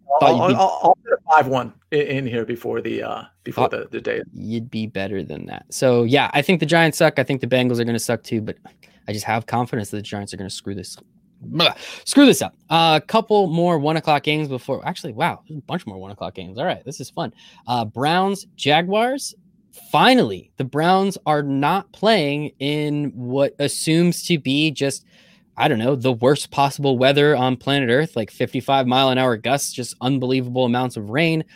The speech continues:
Speaker 1: Browns are favored by six in Jacksonville. Uh, over under sits at about fifty right now. All the money's coming in on the over.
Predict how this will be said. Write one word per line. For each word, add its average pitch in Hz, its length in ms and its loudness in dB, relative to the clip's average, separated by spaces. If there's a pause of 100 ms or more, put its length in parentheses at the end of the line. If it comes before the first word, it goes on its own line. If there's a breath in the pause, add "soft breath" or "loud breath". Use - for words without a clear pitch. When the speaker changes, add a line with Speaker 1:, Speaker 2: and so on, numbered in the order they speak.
(380 soft breath)
Speaker 1:
Browns 156 400 2
are 135 160 -2
favored 151 540 0
by 117 240 2
six - 520 -4
in 214 240 2
Jacksonville. 135 800 0 (340 soft breath)
Uh, 107 160 -2
over 147 240 0
under 139 160 0
sits - 280 -6
at 131 80 -2
about 117 280 0
fifty - 560 -2
right 147 240 2
now. 139 220 -2
All 156 180 4
the 151 80 0
money's 131 300 0
coming 120 280 -4
in 110 100 -4
on 104 160 -8
the 104 160 -10
over. 165 420 2